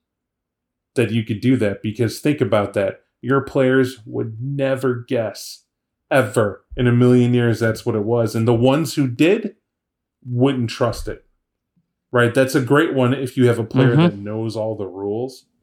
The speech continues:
Speaker 1: Right? They read all the books, they know it all. Throw that curveball.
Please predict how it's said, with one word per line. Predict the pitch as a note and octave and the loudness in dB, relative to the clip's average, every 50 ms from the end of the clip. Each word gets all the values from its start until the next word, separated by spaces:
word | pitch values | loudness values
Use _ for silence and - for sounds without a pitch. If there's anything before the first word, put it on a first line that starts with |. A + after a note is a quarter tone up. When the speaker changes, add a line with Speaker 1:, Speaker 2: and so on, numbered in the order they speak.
| _ _ _ _ _ _ _ _ _ _ | _ _ _ _ _ _ _ _ _ _
Speaker 1:
Right? | A2+ A#2 A#2+ A#2 - | 2 2 4 4 2
They | A2+ G#2+ | 0 2
read | G2 A2+ A#2 A#2 | 4 4 6 6
all | A#2 A#2 A#2+ B2 A2+ | 6 6 6 4 2
the | G#2 | 0
books, | F#2+ F#2+ B2 C#3 - - - - | 0 0 0 0 0 -2 -6 -6
they | - A#2+ A2 | -2 0 2
know | A2 A2 A2+ A#2+ B2+ | 2 4 4 4 4
it | B2+ | 4
all. | C3 C3+ C#3 C#3 C3+ - - - _ _ - | 4 2 2 0 -4 -8 -20 -20 _ _ -14
Throw | - - - - - C3+ C3+ C3 B2 | -10 -10 -10 -4 0 2 4 4 4
that | A#2+ A2+ G#2+ - - | 4 2 0 -2 -4
curveball. | - G#2+ G2 F#2 F#2 F2+ G2 F2+ E2 - - | -4 -2 -2 -4 -6 -8 -8 -8 -8 -10 -14